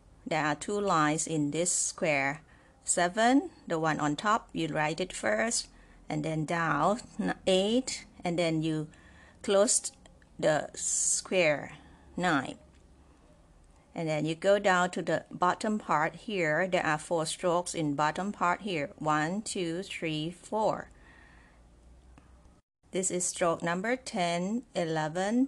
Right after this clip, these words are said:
twelve, and thirteen of this word, xiang, xiang.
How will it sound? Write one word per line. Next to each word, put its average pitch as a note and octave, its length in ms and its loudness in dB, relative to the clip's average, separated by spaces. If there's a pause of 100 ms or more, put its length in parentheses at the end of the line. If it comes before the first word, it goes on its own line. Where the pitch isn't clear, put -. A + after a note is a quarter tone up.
twelve, E3+ 580 0
and D3 300 -2
thirteen D#3 600 -2
of D3+ 200 -2
this E3+ 240 -4
word, D#3+ 320 -4
xiang, - 680 -4 (580)
xiang. D#3 680 -2